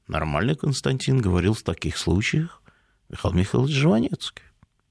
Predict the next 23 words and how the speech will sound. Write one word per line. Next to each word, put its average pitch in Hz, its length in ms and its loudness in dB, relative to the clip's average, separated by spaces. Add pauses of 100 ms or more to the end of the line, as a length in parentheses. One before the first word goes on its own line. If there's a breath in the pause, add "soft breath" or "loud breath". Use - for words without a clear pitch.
(1300 loud breath)
При 170 180 6
полном 254 560 4
непротивлении 185 640 2
сторон, 147 400 0
а 113 100 2
там 190 200 2
ещё 185 260 2
в 165 180 2
Африке 135 440 0
и 156 140 2
Чад, 107 760 2
и 147 160 0
Судан, 151 720 2
и 139 160 -8
кого 160 440 0
только 175 300 0
нет 147 280 2
из 98 160 0
местных 131 460 0 (320 loud breath)
клиентов 117 520 2
аравийских 120 600 0
монархий, 131 540 2
которые 135 500 0